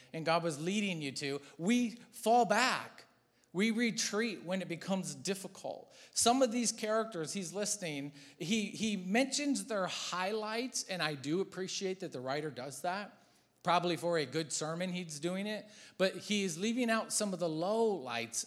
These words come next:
of their journey, where they were stepping in faith, and then they stepped back 'cause they were nervous, and then they continued to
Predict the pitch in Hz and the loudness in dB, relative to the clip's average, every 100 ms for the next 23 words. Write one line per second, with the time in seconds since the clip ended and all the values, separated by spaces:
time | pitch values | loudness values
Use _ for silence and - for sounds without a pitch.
0 | - 151 156 127 - 143 143 123 156 170 | -4 -2 -2 -4 -6 -2 -2 -2 0 0
1 | 160 127 98 - - - 160 170 175 165 | 0 -2 -8 -18 -20 -2 0 2 2 0
2 | - - 208 214 208 180 139 160 160 165 | 0 2 2 2 0 0 -2 0 0 0
3 | 170 175 175 175 - 185 165 160 175 190 | -2 -2 -2 0 0 0 -2 0 2 4
4 | 190 - 165 143 160 160 165 190 160 151 | 2 0 -4 0 0 0 0 0 2 -2
5 | 156 - - 180 185 175 170 175 151 175 | -4 -8 -6 0 2 2 0 -2 -4 -4
6 | 170 160 | -4 -4